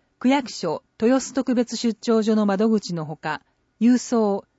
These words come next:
申請書は区ホームページからダウンロードか、や、電子申請、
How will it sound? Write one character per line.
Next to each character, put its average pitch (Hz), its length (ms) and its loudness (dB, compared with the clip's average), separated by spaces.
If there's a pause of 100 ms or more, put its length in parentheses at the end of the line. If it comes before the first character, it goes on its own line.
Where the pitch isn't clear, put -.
(180)
申 226 260 4
請 214 220 0
書 202 180 -4
は 185 120 -2
区 233 180 -4
ホ 226 240 0
ー 233 40 4
ム 233 120 4
ペ 240 160 2
ー 220 40 0
ジ 175 100 -6
か - 120 -8
ら 160 120 -4
ダ 170 160 -2
ウ 202 100 0
ン 196 80 0
ロ 185 140 -2
ー 165 40 -4
ド 139 140 -10
か、 147 260 -10 (460)
や、 165 240 -4 (300)
電 247 180 4
子 254 160 -4
申 254 240 2
請、 156 460 -6